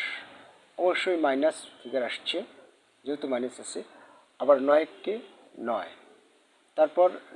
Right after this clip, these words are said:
জিরো, আহ, তারপর হচ্ছে যে, আহ,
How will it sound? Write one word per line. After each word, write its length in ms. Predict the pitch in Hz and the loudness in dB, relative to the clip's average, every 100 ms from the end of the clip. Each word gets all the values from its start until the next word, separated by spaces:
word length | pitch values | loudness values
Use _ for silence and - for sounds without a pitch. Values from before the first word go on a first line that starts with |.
| 113 | -10
জিরো, 260 | 135 156 185 | -4 4 4
আহ, 1300 | 311 - - _ _ _ _ _ _ _ - 127 127 - | 4 -4 -20 _ _ _ _ _ _ _ 0 2 2 6
তারপর 380 | 143 143 170 170 | 4 4 0 -2
হচ্ছে 280 | 165 - | -2 -2
যে, 220 | 170 135 170 - - - _ _ _ _ _ _ _ | 2 2 2 -6 -20 -20 _ _ _ _ _ _ _
আহ, 300 | 120 123 | -2 0